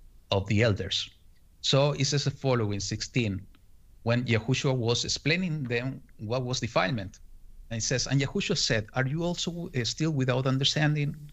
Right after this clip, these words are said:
Do you not understand that whatever enters into the mouth goes into the stomach and is cast out in, uh, in the sewer? But what comes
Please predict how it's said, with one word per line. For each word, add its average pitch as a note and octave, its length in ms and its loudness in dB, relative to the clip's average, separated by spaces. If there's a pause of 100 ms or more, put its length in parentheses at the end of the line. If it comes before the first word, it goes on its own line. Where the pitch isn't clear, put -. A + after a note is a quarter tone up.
(440)
Do C3+ 80 4
you D3 120 8
not F3 180 6
understand D#3 480 2
that C3+ 140 0
whatever B2+ 260 4
enters C3+ 460 2
into A#2+ 160 -4
the G#2+ 80 -2
mouth A2+ 340 0
goes A2+ 240 2
into A#2+ 180 0
the A2 80 2
stomach B2 480 4 (380)
and A#2+ 80 4
is A2+ 100 2
cast - 380 0
out A2+ 380 2
in, A#2 100 0 (240)
uh, A2+ 40 0 (320)
in A#2 40 4
the A2 80 2
sewer? D3 480 2 (720)
But B2+ 240 2
what D#3 200 2
comes E3+ 280 2